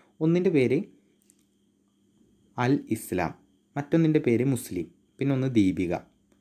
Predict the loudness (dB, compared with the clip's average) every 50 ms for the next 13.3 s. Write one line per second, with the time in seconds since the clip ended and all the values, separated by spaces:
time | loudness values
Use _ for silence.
0 | _ _ _ _ _ _ _ 0 0 2 2 2 2 2 2 2 0 0 -2 -2
1 | -2 -2 -2 -2 -2 -2 -4 -4 -6 -8 -10 -10 -10 -8 -4 -2 0 2 2 2
2 | 0 -2 -6 -10 -10 -6 -4 -4 -2 0 0 0 0 -2 -4 -6 -4 -4 -4 -4
3 | -4 -4 -6 -6 -6 -4 -4 -2 -4 -4 -6 -10 -14 _ _ _ _ _ _ _
4 | _ _ _ _ _ _ _ _ _ _ _ _ _ _ _ _ _ -6 -2 0
5 | 2 2 2 0 0 -2 -2 -2 -4 -8 -16 -20 _ _ _ _ _ _ _ _
6 | _ _ _ _ _ _ _ _ _ _ _ _ _ _ _ _ 0 2 4 4
7 | 4 0 0 -2 -4 -4 -2 -4 -2 0 0 -2 -2 -6 -14 -20 _ _ _ _
8 | _ -10 -10 -10 -8 -2 0 2 2 2 0 -4 -10 _ _ -2 0 0 0 -2
9 | -6 -8 -8 -10 -12 _ _ _ _ _ _ _ _ _ _ _ 0 2 2 4
10 | 4 4 4 6 6 4 4 2 0 0 -2 -2 -2 -2 -2 -2 -2 -2 -2 -2
11 | -2 0 -2 -2 -2 -4 -4 -4 -4 -6 -6 -10 _ _ _ _ _ _ _ _
12 | _ _ -2 2 4 4 4 2 0 0 0 0 2 2 2 2 2 0 0 -2
13 | -4 -4 -4 -4 -4 -4